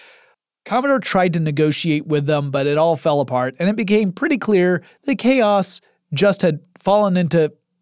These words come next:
some sort of orderless state of being. If only there were a word for that. Anyway, the team would pivot and seek out a new solution for their operating system, and they chose to use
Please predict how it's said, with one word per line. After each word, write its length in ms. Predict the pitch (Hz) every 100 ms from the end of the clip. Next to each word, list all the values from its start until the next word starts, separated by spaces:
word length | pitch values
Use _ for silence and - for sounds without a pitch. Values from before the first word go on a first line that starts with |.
| _ -
some 320 | - 180 180
sort 280 | - 170 156
of 180 | 131 - _ _
orderless 640 | 175 165 156 147 143 - -
state 540 | - - 147 139 147 -
of 160 | 139
being. 400 | 131 127 107 107 - _ _ _ _ _ _ _ _
If 160 | - 196
only 180 | 247
there 120 | 185 170
were 180 | 147
a 40 | 131
word 300 | 135 127 117
for 80 | 107
that. 380 | 101 98 - - _ _ _ _ _ _
Anyway, 440 | 220 240 196 156 139 - _
the 100 | 185
team 320 | - 247 233
would 200 | 196 156
pivot 520 | - 196 151 123 - - _
and 200 | - 143
seek 420 | - - 202 170 -
out 360 | 175 151 135 - -
a 160 | 147 143
new 360 | 139 160 170
solution 600 | 160 170 151 147 - 127
for 160 | 113 135
their 200 | 127 127
operating 520 | 143 135 123 110 110
system, 420 | - 120 - 123 - - -
and 100 | -
they 120 | 165 175
chose 400 | - 165 302 -
to 80 |
use 440 | 185 165 151 147